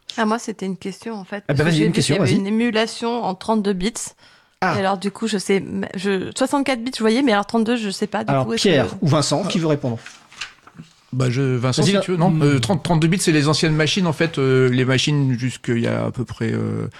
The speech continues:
Speaker 3: les, il y a à peu près, il y a, il y a vingt ans, quinze, vingt ans, euh, tout était en, enfin, tout était en trente-deux bits, et puis les processeurs devenant plus puissants et plus rapides et avec plus de mémoire, euh, on a, on a créé les professeurs so-, les, pardon, les processeurs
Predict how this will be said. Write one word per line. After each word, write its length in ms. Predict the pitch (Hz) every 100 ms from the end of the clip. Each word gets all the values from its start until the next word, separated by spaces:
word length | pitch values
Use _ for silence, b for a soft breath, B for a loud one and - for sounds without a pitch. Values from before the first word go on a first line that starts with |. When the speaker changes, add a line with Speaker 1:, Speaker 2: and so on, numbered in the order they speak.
| B B -
Speaker 3:
les, 580 | 110 117 117 110 107
il 120 | 113 120
y 40 |
a 40 |
à 40 | 117
peu 160 | -
près, 140 | 117 127
il 20 |
y 40 |
a, 120 | 117 120
il 60 |
y 20 |
a 60 | 120
vingt 280 | 110 151 151
ans, 180 | 175 185 _ -
quinze, 240 | 143 139
vingt 180 | 143 131
ans, 160 | 165 185 B B B
euh, 380 | 123 123 123 120
tout 240 | 113 151
était 140 | 147 147
en, 120 | 139
enfin, 320 | 131 120 107 -
tout 180 | 170 160
était 120 | 147
en 100 | 143
trente-deux 340 | - 139 127
bits, 180 | 131 214 -
et 140 | 131
puis 100 | -
les 120 | 139
processeurs 520 | - 151 151 - 135
devenant 300 | 131 127 135
plus 160 | 123 147
puissants 480 | 147 139 151 143 131
et 80 | 117
plus 160 | 135
rapides 520 | 123 120 147 147 143
et 200 | 127 123
avec 260 | 120 117 110
plus 140 | 143
de 100 | 131
mémoire, 580 | 127 123 135 160 202 139
euh, 300 | 123 120 120
on 140 | 117 117
a, 320 | 120 117 120
on 120 | 123
a 100 | 113
créé 160 | 120 143
les 80 | 123
professeurs 340 | 113 117 127
so-, 180 | 117 123
les, 220 | 117 123 107
pardon, 320 | - 107 107
les 80 | 110
processeurs 600 | - 131 127 - 156